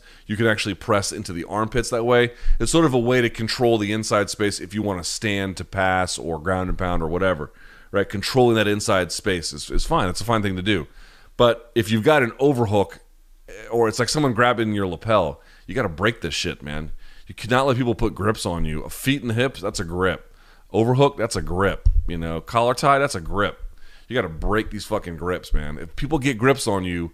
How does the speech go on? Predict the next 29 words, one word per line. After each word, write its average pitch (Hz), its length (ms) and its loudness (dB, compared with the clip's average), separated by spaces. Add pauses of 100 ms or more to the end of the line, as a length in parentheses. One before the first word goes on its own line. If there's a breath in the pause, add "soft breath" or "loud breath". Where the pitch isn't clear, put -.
(480 soft breath)
break 95 580 -4
them. 69 300 -12 (220)
Break 104 480 -2
grips. 101 540 -2
Grips 107 480 -2
are 104 220 -4
key 123 340 -2
to 110 220 -4
everything 101 460 -2
else. 82 220 -2
So 95 140 -2
what 107 140 4
does 120 120 2
he 113 80 0
do? 101 320 2 (540 loud breath)
So 104 120 -2
again, 101 200 0
I'll 95 100 2
be, 104 240 0
I'll 104 240 2
be, 104 240 2
uh, 98 60 4
uh, 90 760 0
Paul 98 300 -2
Craig. 95 360 -2 (220)
What 98 100 -4
he 98 100 -2
does 117 280 4
is 95 300 -2